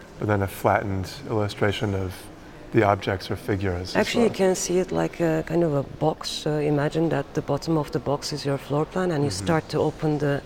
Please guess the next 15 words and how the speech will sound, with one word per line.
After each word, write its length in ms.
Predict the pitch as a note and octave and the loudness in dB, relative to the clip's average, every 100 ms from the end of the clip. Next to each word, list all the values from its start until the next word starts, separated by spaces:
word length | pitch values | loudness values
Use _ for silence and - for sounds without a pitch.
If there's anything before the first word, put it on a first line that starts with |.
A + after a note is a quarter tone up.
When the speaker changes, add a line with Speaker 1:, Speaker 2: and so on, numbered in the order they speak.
| - | -8
Speaker 2:
side 400 | - - D3 D#3+ | -6 0 2 4
of 180 | G3 F#3+ | 2 2
the 60 | G#3 | 2
Speaker 1:
Unfolds 80 | |
Speaker 2:
box, 180 | G#3+ A3 | 2 0
Speaker 1:
the 40 | F#3 | 2
walls. 180 | E3 D3 | 0 2
Speaker 2:
unfold, 380 | F3+ G3 A#3+ - - - - - | 4 4 2 -6 -14 -14 -16 -4
and 200 | E3 D#3 | 0 2
that 140 | E3+ E3+ - | 2 0 -2
becomes, 480 | E3 - D#3+ E3+ - | -4 0 0 0 0
and 180 | D#3 | 0
then 300 | D3+ E3+ F3+ | 2 4 4
I 160 | - E3 | 2 -2
start 400 | - - E3 D#3 | -4 -4 -2 -2